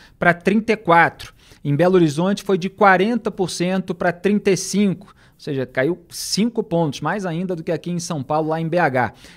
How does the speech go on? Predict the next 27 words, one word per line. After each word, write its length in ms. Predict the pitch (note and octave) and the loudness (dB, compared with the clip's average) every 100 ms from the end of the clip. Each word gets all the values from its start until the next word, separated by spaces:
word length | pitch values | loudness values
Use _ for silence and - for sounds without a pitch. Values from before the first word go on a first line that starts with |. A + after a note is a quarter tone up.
| - | -2
Em 140 | F3 | 0
São 260 | E3+ G#3+ E3 | 2 2 2
Paulo, 340 | F#3 G#3 G#3+ | 4 4 4
quarenta 480 | G#3+ G3 F#3+ B3 A#3 | 4 4 4 0 2
e 40 | |
oito 440 | G3 G#3+ D4+ - A3 | 4 4 2 -2 -6
por 220 | G3 D#3+ | -4 -4
cento 320 | - D#3+ D3 | -4 -4 -4
dos 160 | C#3 B2+ | -6 -4
eleitores 520 | C3+ B2 A#2+ G3 F#3+ | -2 -2 -2 -4 -2
consideram 520 | G3+ F#3+ D#3 D#3+ E3+ | -6 -6 -4 -2 -2
Bolsonaro 560 | D3+ D#3+ D#3 C3+ D#3 E3+ - - | -2 -4 -4 -2 -2 -2 -8 -20
ruim 540 | - F#3+ G3 G3+ C#4 C#4 | -4 2 4 4 2 2
ou 100 | B3+ | 0
péssimo. 800 | - E3+ F3+ - - A2 G2 - | 2 4 4 2 -4 -6 -8 -6
Quarenta 480 | C#3+ C#3+ E3+ A#3 B3 | 0 2 2 -2 0
e 60 | F#3 | 2
oito 340 | F3 A#3+ A#3 | 6 6 4
por 180 | - - | -8 -8
cento 380 | - E3 F#3 _ - - | -4 -4 -6 _ -20 -12
de 160 | C#3+ F3 | -4 -2
ruim 400 | D#3+ D#3+ A3 G#3+ | 0 2 2 2
ou 80 | |
péssimo, 560 | D#3+ - E3+ F3+ - D3 | 0 2 2 2 -2 -6
portanto, 380 | D3 A#2+ D3+ D#3 | -6 -4 -2 -2
pro 120 | D#3 | -4
Bolsonaro 560 | D3 D#3+ D3 C#3 D#3+ | -4 -4 -4 0 0